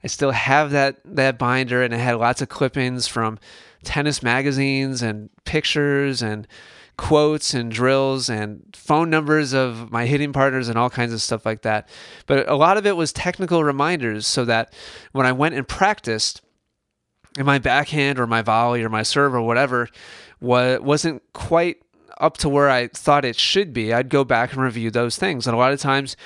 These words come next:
there'd be a reminder there of a particular thought or phrase or exercise that could get it right back to where I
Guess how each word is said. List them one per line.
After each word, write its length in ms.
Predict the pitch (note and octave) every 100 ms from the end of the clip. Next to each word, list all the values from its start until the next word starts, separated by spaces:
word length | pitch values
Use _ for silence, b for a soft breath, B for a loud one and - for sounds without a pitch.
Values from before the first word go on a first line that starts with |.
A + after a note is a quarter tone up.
| B B
there'd 160 | D3 C3
be 100 | C#3+
a 60 |
reminder 520 | C3+ B2+ D3+ G#3+ C#3+
there 300 | A2+ A2 G#2+
of 420 | A#2 G#2+ B2 A#2+ - B B -
a 80 |
particular 540 | C3 C#3+ D3+ C#3 B2+ A#2
thought 420 | - C3 B2 C#3+ -
or 80 |
phrase 640 | A#2 - A#2+ A#2+ C3 C#3 A#2+
or 100 | A2+
exercise 760 | A#2 B2 C#3 - B2+ B2+ C#3+ - B B B B B
that 140 | C3
could 160 | - C3+
get 140 | D3
it 160 | D#3+ E3
right 300 | B2 C#3 C#3
back 240 | C3+ C3
to 100 | -
where 180 | C3+ B2+
I 200 | A#2 A#2+